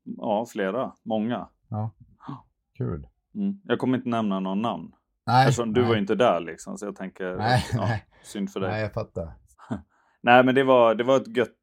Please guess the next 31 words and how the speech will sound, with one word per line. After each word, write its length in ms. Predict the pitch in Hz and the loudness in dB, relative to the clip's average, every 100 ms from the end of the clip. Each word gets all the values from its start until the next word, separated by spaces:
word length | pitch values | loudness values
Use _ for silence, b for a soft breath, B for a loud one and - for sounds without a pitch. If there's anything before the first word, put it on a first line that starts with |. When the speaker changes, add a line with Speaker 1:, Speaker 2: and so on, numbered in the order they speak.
| _ 107 | _ -8
Speaker 1:
eh, 420 | 104 101 - - - _ | -6 -6 -8 -12 -14 _
det 260 | 101 104 | -14 -4
var 140 | 110 120 | 0 0
ett 60 | 101 | 0
bra 200 | 117 104 | -2 -2
häng 500 | 113 113 104 92 95 | -2 -4 -6 -6 -6
där. 220 | 104 85 - _ _ _ | -6 -8 -12 _ _ _
Helt 140 | 117 | -4
klart. 300 | - 87 - _ _ | -4 -8 -10 _ _
Speaker 2:
Och 100 | 120 | -2
ni, 220 | 135 143 127 | -2 -4 -4
vi 180 | 139 | 0
hade 300 | 135 127 110 | 4 2 2
ju, 300 | 123 113 113 | -2 2 2
eller 180 | 110 107 | 0 -2
vi, 340 | 98 131 117 98 | -4 -4 -2 -2
ni 320 | 120 120 95 | -2 -2 -4
ska 180 | - 95 | -8 -10
jag 60 | |
inte 100 | 87 | -8
säga, 180 | 95 92 | -4 -4
vi 280 | 95 123 120 | -2 0 2
hade 300 | 113 98 101 | 2 0 -2
ju 220 | 98 98 | 0 -2
ett 320 | 82 92 _ - | -2 -8 _ -6
tält 340 | 90 82 _ | -4 -6 _
där 220 | 87 85 | -6 -4
och 220 | 82 80 | -6 -8
liksom 280 | 90 - 87 | -10 -8 -8
sålde 440 | - 101 87 85 87 | -4 -4 -4 -4 -4
lite, 240 | 85 | -6